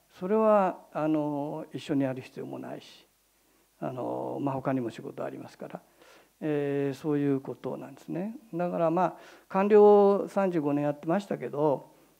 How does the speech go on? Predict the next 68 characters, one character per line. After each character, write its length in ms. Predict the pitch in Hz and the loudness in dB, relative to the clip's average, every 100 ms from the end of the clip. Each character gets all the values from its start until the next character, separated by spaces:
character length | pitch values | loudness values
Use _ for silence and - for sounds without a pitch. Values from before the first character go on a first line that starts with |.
| _ | _
や 100 | - | -4
っ 20 | |
ぱ 140 | - 208 | 0 4
り 180 | 170 131 | 4 2
政 340 | - 226 240 | 4 6 6
治 100 | 247 | 4
家 160 | 247 226 | 2 4
も 320 | 240 185 131 | 6 6 4
官 320 | - 156 175 | -4 -4 -2
僚 220 | 170 170 | 0 0
も 400 | 175 185 135 - 180 156 | 2 2 2 -4 -14 -10
全 400 | 190 226 233 - | -2 -2 -2 -6
体 320 | - 208 214 | 0 2 2
の 100 | 208 | -2
奉 240 | - 202 | -4 -6
仕 160 | 196 - | -6 -6
者 220 | - - - _ _ | -6 -6 -14 _ _
な 160 | 139 127 | -8 -8
ん 100 | - | -10
で 80 | - | -16
す。 200 | - 156 | -12 -10
あ 60 | |
の、 280 | 151 139 160 | -8 -10 -12
そ 220 | - 175 | -6 -2
う 60 | 175 | 2
い 280 | 175 170 160 | 2 2 0
う、 80 | - - _ | -4 -18 _
ま 100 | 156 | -4
あ、 40 | |
哲 280 | 139 143 - | -2 -4 -2
学 240 | 143 120 - | -2 -2 -8
っ 40 | |
て 160 | - 131 | -14 -14
い 20 | |
う 40 | |
か、 120 | - | -8
ま 300 | 139 139 127 - - _ - | -4 -2 -4 -12 -20 _ -12
あ、 60 | |
あ 40 | 131 | -10
の、 120 | 127 | -2
理 180 | 156 151 | 2 4
道 180 | 131 | 4
管 240 | 120 160 151 | 2 2 2
理 100 | 127 | 2
の 160 | 120 | -4
道 280 | 117 117 180 | -6 -2 -4
と 180 | 165 - | -4 -8
い 160 | - - | -6 -6
う、 200 | 123 - _ _ _ _ _ | -6 -10 _ _ _ _ _
あ 100 | 165 | -12
の、 240 | 131 135 131 | -10 -10 -12
そ 180 | - 139 | -6 -6
う 20 | |
い 20 | |
う 40 | 135 | -4
考 100 | 143 143 139 | -4 -2 -2
え 60 | |
で 100 | 120 | -2
や 100 | 131 | -8
っ 20 | - | -12
て、 580 | _ _ 135 131 160 - | _ _ -8 -6 -8 -10
え 220 | 131 127 | -10 -10
ー、 40 | - | -10
き 80 | |
ま 140 | 135 131 | -8 -8
し 80 | - | -10
た 120 | 135 | -14
し 220 | - 107 | -12 -14